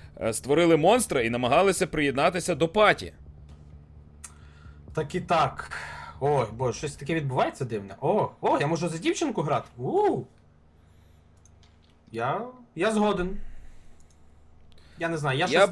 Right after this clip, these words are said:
Speaker 1: буду,
Speaker 2: наклацав.
Speaker 1: я буду грати за якогось Хенка. У нього борода.
Speaker 2: Мгм. Саппорт?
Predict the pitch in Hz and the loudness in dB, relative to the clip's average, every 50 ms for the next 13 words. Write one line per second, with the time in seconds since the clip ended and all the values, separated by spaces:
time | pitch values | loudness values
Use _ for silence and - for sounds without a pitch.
0 | 185 190 208 208 202 196 190 185 180 180 175 170 - 120 139 151 170 165 165 180 | 4 2 4 4 6 4 4 4 2 0 -2 -2 -6 -6 -2 -2 -2 -2 -2 -6
1 | 170 170 151 131 143 160 170 165 156 139 123 131 135 131 - 151 147 147 139 117 | -4 -2 -2 2 2 2 2 2 -2 -4 -4 -4 -4 -4 -2 -2 -2 -2 -2 -4
2 | - - - - 156 175 185 180 - - 135 104 90 - _ _ _ _ _ _ | -6 -10 -2 0 0 0 0 -2 -4 -4 -4 -4 -4 -8 _ _ _ _ _ _
3 | _ _ _ _ _ - 107 120 139 135 135 131 120 127 131 131 135 123 143 147 | _ _ _ _ _ -10 -8 -6 -4 -2 -2 -2 -2 -2 0 0 0 2 2 2
4 | 156 151 147 139 - _ - _ - - - - - _ - - _ _ _ _ | 2 2 -2 -6 -14 _ -20 _ -20 -20 -20 -20 -20 _ -20 -20 _ _ _ _
5 | _ _ _ _ _ _ _ 123 120 110 147 170 170 160 143 117 104 95 - - | _ _ _ _ _ _ _ -10 -6 -4 -2 -2 0 -2 -2 -4 -6 -8 -14 -20
6 | - _ - - 190 - - - 175 220 247 247 - - | -20 _ -12 -12 -12 -4 0 2 2 2 2 -2 -4 -12